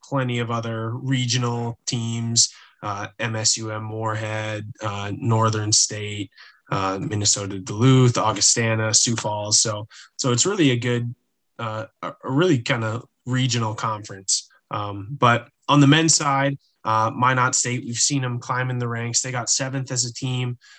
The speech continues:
uh, led by none other than Jacob Jensen. He finished in tenth place with, I believe, a new D two era school record. Uh, he just keeps P Ring,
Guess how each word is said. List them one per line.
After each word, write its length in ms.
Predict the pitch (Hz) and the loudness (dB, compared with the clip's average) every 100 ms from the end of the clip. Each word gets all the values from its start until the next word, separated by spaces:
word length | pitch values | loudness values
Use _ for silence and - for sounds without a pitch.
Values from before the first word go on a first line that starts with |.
| _ - | _ -10
uh, 400 | 107 104 107 - | -4 -2 -2 -4
led 360 | 107 117 120 110 | -4 -2 -2 0
by 520 | 107 107 107 107 - _ _ _ | 0 0 -2 -8 -12 _ _ _
none 340 | 127 117 131 123 | -4 2 2 4
other 500 | 107 107 104 104 107 _ _ | 0 -2 -6 -8 -12 _ _
than 380 | 113 104 101 104 _ - | -4 -4 -4 -8 _ 0
Jacob 340 | 127 120 117 | 4 4 2
Jensen. 560 | 110 104 101 - 98 101 _ _ - | 2 0 0 -4 -6 -10 _ _ -4
He 540 | - 139 139 143 156 151 | 6 8 10 8 4 -6
finished 680 | - 117 113 113 - - - _ _ _ _ _ - | 0 2 2 2 2 0 -4 _ _ _ _ _ -4
in 580 | 117 107 104 104 104 104 _ _ _ _ _ - | -2 -2 -4 -6 -6 -10 _ _ _ _ _ -4
tenth 500 | - 151 160 143 - | 0 4 4 2 -2
place 560 | 120 104 92 - - - _ _ _ | -4 -2 0 2 2 0 _ _ _
with, 300 | 110 101 - - | -4 -4 -4 -6
I 60 | |
believe, 600 | 117 117 127 135 135 135 | 0 4 6 8 8 6
a 60 | 127 | 4
new 240 | 123 120 | 2 2
D 260 | 113 120 117 | 2 0 0
two 200 | - 117 | 0 0
era 480 | 110 110 110 110 110 | 0 -2 -4 -4 0
school 360 | - - 135 123 | 0 0 -2 -2
record. 600 | 110 110 113 110 107 117 - - - | -2 -4 -6 -8 -8 -12 -18 -14 -4
Uh, 240 | 104 101 | 0 0
he 180 | 101 120 | 2 4
just 260 | 123 113 - | 6 6 4
keeps 360 | 123 117 - | -2 0 0
P 280 | - 147 131 | 0 4 6
Ring, 560 | 117 117 117 117 120 | 6 2 2 0 -2